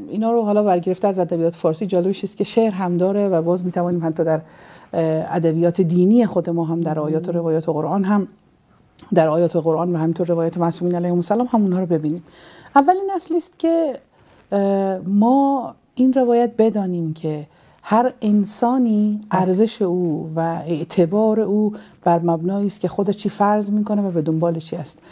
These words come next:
Speaker 2: آها.
Speaker 1: ارزشمند بودن، یعنی یکی از نکاتی که در جهان ما وجود داره است که هر انسانی بر مبنای ای که به، در پی چیست و
Speaker 2: آها.
Speaker 1: به دنبال چی هست، حد، هر آدمی رو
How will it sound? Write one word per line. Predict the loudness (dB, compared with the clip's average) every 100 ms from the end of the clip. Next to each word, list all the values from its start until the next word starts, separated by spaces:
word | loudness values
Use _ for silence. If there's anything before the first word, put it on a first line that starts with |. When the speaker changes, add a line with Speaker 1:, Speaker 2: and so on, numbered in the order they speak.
| -10
Speaker 2:
آها. | -6 -4 2
Speaker 1:
ارزشمند | 2 4 2 0 0 -2 -2 0 0
بودن، | 0 2 2 2
یعنی | 0 0
یکی | 0
از | 0 0
نکاتی | 0 0 0
که | -2
در | -2
جهان | 0 0 0 0
ما | 0 -2
وجود | -4 -4 -4
داره | -2 0 0
است | -2 -4
که | -2 -2 -2 -10 -20 4
هر | 6 6 4
انسانی | -2 -2 -2 -2 0 0 -2 -6 -14 -2
بر | 0 2
مبنای | 0 0 0 0 2 0
ای | -2 -4
که | 0 0
به، | 2
در | -2 -2 -2
پی | 0 2 4 2
چیست | 0 -4 -2 -4 -6 -8
و | -8 _
Speaker 2:
آها. | -6 -2 0
Speaker 1:
به | 2
دنبال | 4 2 4 4 2
چی | -2
هست، | -4 -4 -6 -2
حد، | 0 0
هر | 0 -2 -2
آدمی | -2 -2 0 0 0 0
رو | 0 0 -2